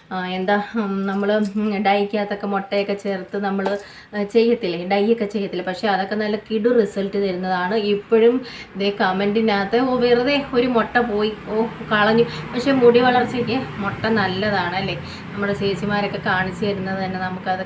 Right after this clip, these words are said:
കണ്ടാൽ മനസ്സിലാവുമല്ലോ. അവർക്ക് എന്തോരം മുടിയൊക്കെ, ഉം, കുറച്ച്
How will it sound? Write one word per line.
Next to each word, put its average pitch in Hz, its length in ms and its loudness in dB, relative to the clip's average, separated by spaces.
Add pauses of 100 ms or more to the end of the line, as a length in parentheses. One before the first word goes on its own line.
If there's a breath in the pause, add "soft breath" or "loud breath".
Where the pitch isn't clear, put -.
കണ്ടാൽ 185 320 -2
മനസ്സിലാവുമല്ലോ. 180 680 -6
അവർക്ക് 190 300 -8
എന്തോരം 196 680 -4
മുടിയൊക്കെ, 190 420 -4 (420 loud breath)
ഉം, 202 240 -2 (200)
കുറച്ച് 190 500 2